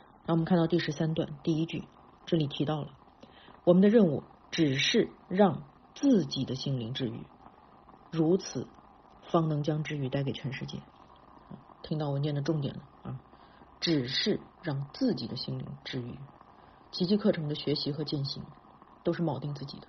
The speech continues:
既然这一切发生在我的心里，那么我起心动念的转化就已经足够。每一次我心灵的治愈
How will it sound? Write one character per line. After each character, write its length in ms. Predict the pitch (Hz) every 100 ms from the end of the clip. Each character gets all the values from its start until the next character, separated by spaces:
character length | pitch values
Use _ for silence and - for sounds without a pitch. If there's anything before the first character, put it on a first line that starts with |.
| - - - - - - - - - - -
既 120 | - 208
然 160 | 185
这 80 | 196
一 100 | 175
切 220 | - 214
发 180 | 151 147
生 160 | 156 147
在 100 | 151
我 180 | 139 -
的 80 |
心 240 | 143 156 147
里， 80 | - - - - - - - -
那 120 | 175
么 120 | 156
我 140 | 147 180
起 240 | 208 -
心 300 | 139 170 165
动 240 | 170 165 147
念 200 | 135 -
的 120 | 131
转 280 | - 135 135
化 300 | - - -
就 120 | - 151
已 60 |
经 200 | 135 143
足 200 | 143 127
够。 200 | - 78 - - - - - 139 - - - - - - - - - - - - -
每 120 | - 180
一 120 | 202
次 200 | - 214
我 240 | 165 131
心 240 | 131 220 214
灵 140 | 139
的 60 | 139
治 180 | -
愈 180 | 139 98